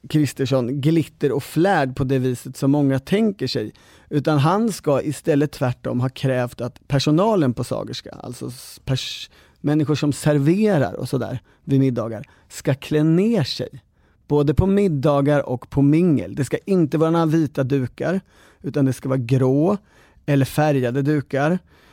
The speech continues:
Eh, servitörerna ska inte längre ha, som de haft med tidigare statsministrar tydligen, eh, vita rockar,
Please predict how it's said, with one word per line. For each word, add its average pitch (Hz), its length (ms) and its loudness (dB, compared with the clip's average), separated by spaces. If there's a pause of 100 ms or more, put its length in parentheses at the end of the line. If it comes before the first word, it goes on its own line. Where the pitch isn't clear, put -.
(280)
Eh, 135 300 0
servitörerna 151 800 2
ska 160 180 -4 (120)
inte 175 440 2
längre 143 320 2
ha, 123 240 0
som 135 220 -2
de 127 340 -2
haft 123 320 -6
med 131 160 -4
tidigare 123 460 -4
statsministrar 147 600 -2
tydligen, 131 420 0 (120)
eh, 127 300 0 (260)
vita 147 480 0
rockar, 147 580 -2